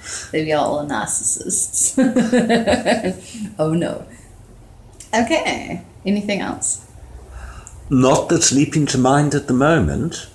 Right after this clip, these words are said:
Speaker 2: Um, what about you?
Speaker 1: So I always say very proudly that I don't have a type,
Speaker 2: Hmm.
Speaker 1: that I like people to surprise me. So in my dating history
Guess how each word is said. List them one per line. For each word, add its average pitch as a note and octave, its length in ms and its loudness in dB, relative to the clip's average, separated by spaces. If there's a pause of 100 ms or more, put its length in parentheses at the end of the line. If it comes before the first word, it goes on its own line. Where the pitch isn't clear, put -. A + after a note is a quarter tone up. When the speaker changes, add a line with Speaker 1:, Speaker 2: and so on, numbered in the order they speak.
(420)
Speaker 2:
Um, A2 400 4
what A#2 160 4
about D3 420 2
you? C#3 460 4 (760)
Speaker 1:
So C4+ 580 4
I A3+ 180 6
always A#3 360 4
say F#3 240 4
very E3 240 0
proudly D#3+ 560 -6
that D#3 260 -6
I - 140 -2
don't E2 260 -4
have - 280 -8
a - 60 -8
type, - 520 -8 (360)
Speaker 2:
Hmm. A2+ 220 2 (420)
Speaker 1:
that E3+ 260 0
I E3+ 160 2
like D#3 520 -6 (160)
people D#3+ 280 -4
to - 160 -8
surprise D#3 760 -4
me. - 480 -8 (420)
So F#3 760 4 (160)
in A#3+ 260 4
my F#3+ 260 4
dating D#3 1000 0 (520)
history - 800 0